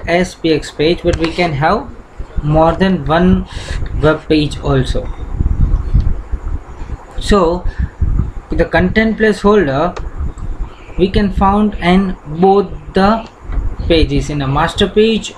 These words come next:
as well as in a web page. So master page content placeholder that you can see here, and content placeholder is here.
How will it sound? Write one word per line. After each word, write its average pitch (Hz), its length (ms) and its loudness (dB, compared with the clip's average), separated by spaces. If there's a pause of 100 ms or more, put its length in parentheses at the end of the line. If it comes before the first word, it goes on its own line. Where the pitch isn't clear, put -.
as 160 220 0
well 175 180 2
as 196 320 0 (100)
in 151 180 -2 (140)
a 233 320 0 (460)
web 156 320 0
page. 120 460 -4 (180)
So 143 140 -8
master 151 400 0
page 226 340 2
content 180 400 2
placeholder 156 540 2
that 175 180 2
you 165 80 -2
can 170 180 -2
see 190 220 2
here, 147 380 2 (920)
and 170 500 0 (240)
content 196 520 2
placeholder 180 840 2 (720)
is 156 160 2
here. 165 260 2